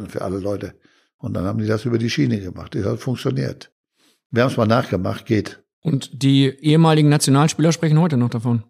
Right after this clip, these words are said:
Speaker 1: Ja.
Speaker 2: Und ganz viele <laughs> haben auch das Thema Angeln angesprochen. Matthias Sammer hat's Thema Angeln angesprochen. Sammy Khedira, wir hören mal eben einmal kurz rein in die Sprachnachrichten, die da noch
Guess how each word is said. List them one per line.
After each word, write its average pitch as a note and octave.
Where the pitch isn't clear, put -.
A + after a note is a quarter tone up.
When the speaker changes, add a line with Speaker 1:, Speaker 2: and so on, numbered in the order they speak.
Speaker 1:
Ja. C3+
Speaker 2:
Und D3+
ganz G#3+
viele G#3
<laughs> -
haben E3
auch D3+
das C3+
Thema D3
Angeln D3
angesprochen. A2+
Matthias C3
Sammer C#3+
hat's C3
Thema C3
Angeln B2+
angesprochen. B2
Sammy C3+
Khedira, C3+
wir B2+
hören C#3
mal D#3
eben C#3
einmal C3+
kurz -
rein C3+
in A#2
die A#2
Sprachnachrichten, A#2+
die A#2
da B2
noch B2